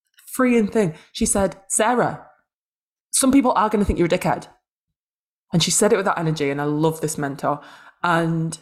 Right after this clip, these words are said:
it was the most freeing thing, Mandy, because in that moment, <laughs> honestly, in that moment, it wa-, and that was, like, a moment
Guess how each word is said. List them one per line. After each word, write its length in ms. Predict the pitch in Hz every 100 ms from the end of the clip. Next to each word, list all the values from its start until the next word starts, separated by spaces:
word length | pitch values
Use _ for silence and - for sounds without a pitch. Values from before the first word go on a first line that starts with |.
| _
it 160 | 190 -
was 160 | 190
the 100 | -
most 280 | 190 180 185
freeing 540 | - - 170 156 156 156
thing, 380 | - 131 139 -
Mandy, 460 | - 139 135 - 160 - _ _ _ _ _ -
because 520 | 190 202 175 170 - - _ -
in 180 | 208 233
that 180 | 220
moment, 600 | 165 190 196 143 135 175 - - - - _ _
<laughs> 540 | _ 466 539 - _
honestly, 600 | 233 320 392 - 233 170 -
in 180 | 208 233
that 180 | 233 -
moment, 640 | 185 254 220 143 - - -
it 160 | 208
wa-, 260 | 202 185 226
and 120 | 214
that 180 | 233 311
was, 200 | 190 247
like, 160 | 285 262
a 40 |
moment 640 | 190 180 190 247 - -